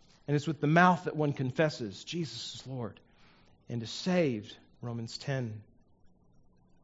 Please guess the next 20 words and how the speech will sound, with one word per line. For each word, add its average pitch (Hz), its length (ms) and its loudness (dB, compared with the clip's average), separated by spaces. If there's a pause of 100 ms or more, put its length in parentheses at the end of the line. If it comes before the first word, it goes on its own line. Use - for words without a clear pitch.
(300)
Nehemiah 135 380 6
ten, 131 220 0
these 127 120 -2
first 143 240 0
verses, 117 320 -2
we 139 120 -4
see 123 160 -2
a 107 40 -2
people 110 440 -4
by 120 320 4
name 110 340 -4 (340)
committed 113 640 2 (680)
to 127 100 -2
the 117 80 -2
Lord, 107 380 -4 (760)
committed 127 440 0
to 104 80 -14
faithfulness 143 640 -2
to 98 100 -12
Him. 98 240 -8